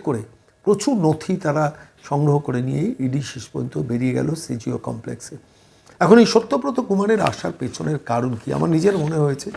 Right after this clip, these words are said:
যে এই মুহূর্তে কেন্দ্রীয় সরকারের তরফ থেকে রাজ্যের সমস্ত আর্থিক দুর্নীতিতে আরও একটা ডেসপারেট মুভ করার চেষ্টা হচ্ছে। তা না হলে,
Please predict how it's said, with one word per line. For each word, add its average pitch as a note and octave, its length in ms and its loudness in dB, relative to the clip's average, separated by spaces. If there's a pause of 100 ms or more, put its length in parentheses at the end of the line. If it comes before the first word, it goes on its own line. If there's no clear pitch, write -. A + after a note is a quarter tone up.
(400)
যে F3 80 8
এই F#3 60 12
মুহূর্তে G3 280 8
কেন্দ্রীয় E3+ 340 4
সরকারের D#3+ 460 -4
তরফ C#3 220 -6
থেকে D#3 220 -4
রাজ্যের C3+ 380 -4
সমস্ত G3+ 420 2
আর্থিক C#3 380 0
দুর্নীতিতে B2+ 460 -2 (380)
আরও G3+ 360 8
একটা D#3+ 300 0
ডেসপারেট C3+ 640 -8 (100)
মুভ C3 160 -4 (140)
করার A#2 220 -4
চেষ্টা - 280 -12
হচ্ছে। C3 240 -4
তা C#3 180 -4
না C#3+ 80 0
হলে, F#3 240 2